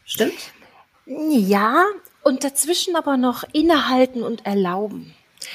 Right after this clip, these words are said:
Speaker 2: Also ich glaube, ganz wichtig ist, nicht irgendwie nur die Kurve zu kriegen im Sinne von, „Oh, jetzt muss ich sehen, dass es mir wieder besser geht“,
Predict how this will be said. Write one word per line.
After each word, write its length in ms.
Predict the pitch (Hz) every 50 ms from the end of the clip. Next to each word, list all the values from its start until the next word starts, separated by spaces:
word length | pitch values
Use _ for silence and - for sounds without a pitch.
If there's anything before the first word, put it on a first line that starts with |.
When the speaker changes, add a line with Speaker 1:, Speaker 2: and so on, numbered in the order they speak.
| - - - -
Speaker 2:
Also 160 | - 220 214 240
ich 120 | 226 -
glaube, 480 | - 220 233 247 262 247 254 254 - - - - _ -
ganz 320 | 240 254 277 262 - 233
wichtig 480 | 247 269 254 - - 240 226 - - -
ist, 360 | 214 208 208 - - - - - -
nicht 280 | 233 226 240 233 247 -
irgendwie 300 | 214 214 226 208 220 214
nur 180 | 220 226 247
die 100 | 220 240 233
Kurve 320 | - - 269 254 254 254
zu 200 | 262 - - 233
kriegen 400 | - - - - 247 233 214 220
im 100 | 151 214
Sinne 260 | 196 - 220 220 208
von, 180 | 202 - 220 208
„Oh, 140 | - 233 262
jetzt 140 | 262 240 226
muss 160 | 233 240 233
ich 100 | 226 208
sehen, 160 | - 233 233 226
dass 100 | 220 202
es 160 | 202 196 -
mir 120 | 208 196 190
wieder 180 | 196 190 190
besser 320 | 185 - 247 - - 226 185
geht“, 260 | - 175 180 233 -